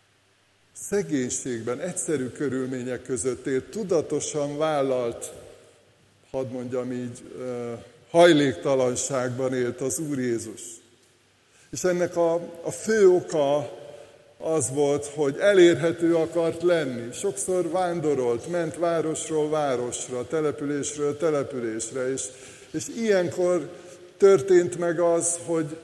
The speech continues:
megérintette valaki, mert hitte azt, hogy meggyógyítja. Ilyenkor történt meg az, hogy meghallotta a kiáltást.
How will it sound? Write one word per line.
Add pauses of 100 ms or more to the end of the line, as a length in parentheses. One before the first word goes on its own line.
(160)
megérintette
valaki,
mert
hitte
azt,
hogy
meggyógyítja.
Ilyenkor
történt
meg
az,
hogy (380)
meghallotta
a
kiáltást.